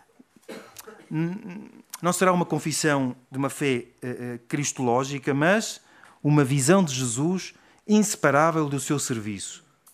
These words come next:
no concreto da ação cotidiana, apostolicamente orientado e um estilo de vida que leva o selo da resposta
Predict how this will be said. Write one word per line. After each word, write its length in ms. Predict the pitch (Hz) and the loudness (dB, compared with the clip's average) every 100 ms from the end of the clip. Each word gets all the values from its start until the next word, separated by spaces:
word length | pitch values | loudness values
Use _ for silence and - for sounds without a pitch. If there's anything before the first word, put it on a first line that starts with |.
| - | -6
no 120 | 139 | -4
concreto 560 | 156 151 170 175 180 | -2 0 2 2 0
da 140 | 156 151 | -2 -2
ação 320 | 135 175 165 | 0 -2 -4
cotidiana, 840 | - 151 143 139 123 117 104 101 98 _ - - - 202 | 0 0 0 -4 0 0 0 -4 -8 _ -20 -18 2 4
apostolicamente 1000 | 208 208 156 - 208 196 - 151 170 185 160 | 4 2 -6 0 2 2 2 2 4 2 2
orientado 760 | 147 139 131 127 107 98 104 _ _ _ _ _ _ 160 | 2 2 2 2 0 -2 -8 _ _ _ _ _ _ 0
e 100 | 170 | 0
um 60 | |
estilo 340 | 175 - 196 170 | 0 0 0 0
de 80 | |
vida 440 | 143 131 107 101 98 _ _ | 0 0 0 -2 -6 _ _
que 60 | - | 0
leva 240 | 147 135 | 2 4
o 100 | 147 | 2
selo 580 | 143 - 139 117 101 92 _ _ - | 2 0 0 -2 -2 -8 _ _ -4
da 140 | 135 | -2
resposta 640 | 135 - - 101 - 101 | -2 -4 -2 -2 -2 -10